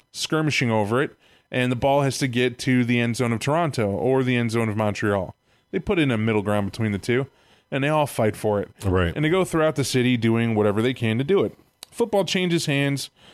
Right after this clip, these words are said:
Speaker 1: until one team manages to steal it or score with it, and, uh, hopefully the game continues if they have a living ball at the end. However,
Speaker 2: <laughs>
Speaker 1: if they don't, they just pick a new one. And, uh, there's an actual Sabat member they have in Montreal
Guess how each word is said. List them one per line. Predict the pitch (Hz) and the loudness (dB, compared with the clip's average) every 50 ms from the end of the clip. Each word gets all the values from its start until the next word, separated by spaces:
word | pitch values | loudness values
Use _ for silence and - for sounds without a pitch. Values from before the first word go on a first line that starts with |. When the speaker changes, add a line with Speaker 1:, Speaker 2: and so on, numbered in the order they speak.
| - _ - | -20 _ -6
Speaker 1:
until | 127 127 127 117 127 135 127 | -4 -2 -2 0 0 0 0
one | 135 147 151 | 2 0 -2
team | 135 143 143 139 135 | 0 -2 -2 0 0
manages | 131 131 131 123 123 113 | 0 -2 -2 -2 -4 -6
to | 107 | -6
steal | - - 120 120 120 | -4 -2 0 2 2
it | 117 113 | 2 2
or | 110 | 0
score | - - - 113 110 | -2 0 0 2 2
with | 110 104 - 113 | 2 2 2 2
it, | 107 107 - - _ _ _ - - _ _ - | 0 0 0 -4 _ _ _ -20 -20 _ _ -4
and, | 117 113 113 117 | -2 0 0 0
uh, | 113 113 113 117 | 0 0 0 0
hopefully | 143 202 196 - 170 147 | 0 -2 0 0 0 0
the | 143 139 | 0 0
game | 143 143 143 127 | 0 -2 -2 -2
continues | 135 120 - 135 127 127 135 131 117 123 | -4 -4 -2 -2 -2 0 0 -2 0 -2
if | 117 - | -4 -2
they | - 120 | -2 -2
have | 113 117 113 113 113 107 107 - - - | 0 2 2 2 0 -2 -4 -8 -12 -6
a | - 131 | -4 -2
living | 120 120 113 107 110 110 107 | 0 0 0 0 0 -2 0
ball | 117 123 123 110 104 | 0 0 0 0 0
at | 101 - | -2 -2
the | 104 101 | 0 0
end. | 98 95 92 95 - _ _ - - - - - | 0 -2 -4 -6 -12 _ _ -20 -18 -18 -12 -4
However, | - 123 139 190 214 147 135 120 131 - - 143 135 - | 0 0 2 2 2 2 0 0 0 -2 -2 -4 -4 -4
Speaker 2:
<laughs> | - 123 - - - | -4 -6 -6 -4 -4
Speaker 1:
if | - 127 - | -6 -2 -2
they | 135 127 | -2 -2
don't, | 120 180 196 190 160 | 0 0 0 0 0
they | 165 | 0
just | 151 131 - - | -2 -2 -2 -4
pick | 127 - | -4 -4
a | 107 | -2
new | 101 104 104 | -4 -2 -2
one. | 107 127 139 - _ _ _ _ _ _ _ _ _ _ - | -2 -2 -4 -8 _ _ _ _ _ _ _ _ _ _ -6
And, | - 123 123 123 | -4 -2 0 0
uh, | 127 123 123 123 | 0 2 2 2
there's | 123 165 180 170 - 165 | 2 2 2 2 2 0
an | 160 160 | 0 0
actual | 160 151 - - 151 | 0 -2 -2 -2 -2
Sabat | - - 139 123 156 170 - - | -2 -2 -2 0 0 -2 0 -2
member | 139 131 127 127 | -2 -2 -2 0
they | 120 123 123 | 0 0 0
have | 127 131 127 123 | 2 0 0 0
in | 135 135 | 0 0
Montreal | 131 131 131 123 - - 131 135 147 143 123 113 113 - | 0 -2 -2 -2 -2 -2 0 2 2 2 2 0 0 -4